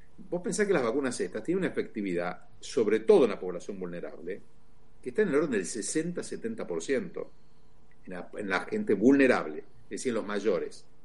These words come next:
y en las personas con inmunocompromiso jóvenes. Ergo,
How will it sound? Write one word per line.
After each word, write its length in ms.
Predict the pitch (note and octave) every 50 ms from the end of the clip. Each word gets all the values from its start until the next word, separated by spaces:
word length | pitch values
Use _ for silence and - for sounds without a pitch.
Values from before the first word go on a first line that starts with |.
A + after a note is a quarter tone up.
| - - - - - - - - - - - - - - - - - -
y 80 | A#2+ A2
en 80 | G#2
las 80 | G2+ -
personas 320 | - C3 - C#3 C3+ C3+
con 120 | - C3 G#2
inmunocompromiso 920 | G2 G#2+ A#2 B2 A#2+ A#2 G#2+ F#2+ F2+ - G2 F#2+ G2+ A#2 A#2+ A#2 - C3
jóvenes. 600 | - - G#2+ F2+ D2+ - G2+ A#2+ - - - - - - - - - - - - - - - - G2 F2 - - - -
Ergo, 520 | C#3+ C#3 C3 A#2+ A2 A2+ G#2 - -